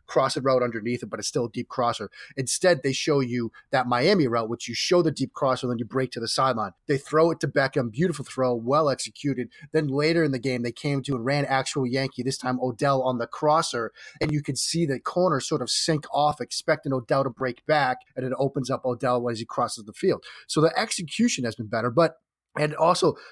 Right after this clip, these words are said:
the usage of play action has been higher. And as we've seen, even though some might say, "Look, you never run the football," I think the threat of the run, especially with a Saquon Barkley, is enough to make play action effective. Because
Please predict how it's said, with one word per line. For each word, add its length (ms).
the 80
usage 320
of 80
play 200
action 340
has 260
been 140
higher. 380
And 160
as 260
we've 160
seen, 380
even 300
though 120
some 240
might 180
say, 260
"Look, 220
you 80
never 300
run 160
the 80
football," 500
I 140
think 220
the 100
threat 580
of 160
the 100
run, 320
especially 460
with 140
a 40
Saquon 440
Barkley, 400
is 160
enough 420
to 100
make 280
play 280
action 440
effective. 580
Because 340